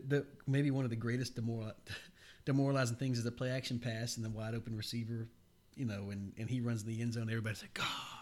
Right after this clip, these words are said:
like they didn't see that coming. But, man, if you can just line up and just beat somebody's butt, I love that.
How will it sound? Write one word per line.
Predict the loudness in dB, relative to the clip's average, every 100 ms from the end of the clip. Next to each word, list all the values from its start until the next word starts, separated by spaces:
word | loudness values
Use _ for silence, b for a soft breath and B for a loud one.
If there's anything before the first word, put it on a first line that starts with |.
| -16 _ b b -10
like | -4
they | 0
didn't | 0 0
see |
that | -2 0
coming. | 0 2
But, | 0 -2 B B B B
man, | 4
if | 4 2
you |
can | 2 4
just | 4
line | 4 2 2 2
up | 0
and | 0
just | 0 -4 -6
beat | -6 -2
somebody's | -2 -2 0 -2
butt, | -2 -2 -2 -2 -6 0
I | 6
love | 6 6 6 6 6 2
that. | -4